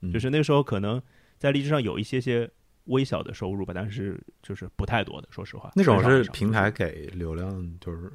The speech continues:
Speaker 1: 反馈吗？这种？
Speaker 2: 对啊，对啊，就是其实也蛮虚的嘛，说白了。我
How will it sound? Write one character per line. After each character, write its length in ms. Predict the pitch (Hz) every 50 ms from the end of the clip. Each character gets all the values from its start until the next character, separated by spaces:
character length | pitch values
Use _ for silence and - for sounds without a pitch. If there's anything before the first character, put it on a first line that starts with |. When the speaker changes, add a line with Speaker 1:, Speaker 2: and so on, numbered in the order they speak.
| 156 185
Speaker 1:
反 200 | - - 87 78
馈 220 | - - 110 123 120
吗？ 140 | 107 101 98
这 100 | 95 92
种？ 120 | 87 87 90 - _ _ _ - -
Speaker 2:
对 160 | 143 127 110
啊， 240 | 92 90 85 95 - _ _ _ _ -
对 120 | 123 113
啊， 80 | 101 101
就 120 | 123 156
是 120 | 151 -
其 200 | 131 - - 123
实 200 | - - 151 160 160
也 160 | 151 104 98
蛮 160 | 117 185 120 110
虚 240 | 101 - - - 113
的 120 | 117 131 110
嘛， 120 | - -
说 160 | 104 - 110
白 220 | 107 - 85 82 -
了。 100 | - - _ _ _ _ _
我 520 | - 117 107 101 98 98 95 92 92 92